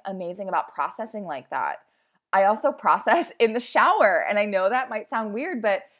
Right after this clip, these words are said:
one, my hair girl, who I love, Christine, I love you. She is an amazing spiritual queen, goddess, who also does amazing highlights.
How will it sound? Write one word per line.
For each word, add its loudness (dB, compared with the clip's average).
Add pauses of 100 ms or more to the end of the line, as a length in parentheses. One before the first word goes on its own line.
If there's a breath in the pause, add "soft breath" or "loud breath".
(140 soft breath)
one, -2
my -2
hair -6
girl, 2
who -6
I -2
love, -4
Christine, -14
I -8
love -6
you. -8
She -10
is -8
an -12
amazing -12
spiritual -12 (140)
queen, -14 (280)
goddess, -8 (200)
who -10
also -8
does -12
amazing -14
highlights. -10